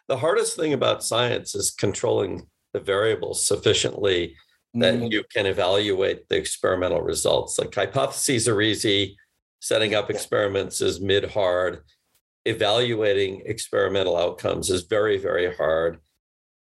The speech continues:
Speaker 1: because you don't know if you've controlled all the variables going in.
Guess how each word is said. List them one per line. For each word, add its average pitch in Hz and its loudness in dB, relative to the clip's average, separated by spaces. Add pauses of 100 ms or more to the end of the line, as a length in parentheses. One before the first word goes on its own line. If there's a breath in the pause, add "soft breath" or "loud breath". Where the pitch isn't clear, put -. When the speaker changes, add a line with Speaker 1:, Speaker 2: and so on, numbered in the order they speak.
Speaker 1:
because 101 0 (300)
you 107 -4
don't 113 0
know 107 2
if 101 0
you've 95 -2
controlled 95 0
all 85 2
the 85 -2
variables 82 -2
going 80 0
in. 82 2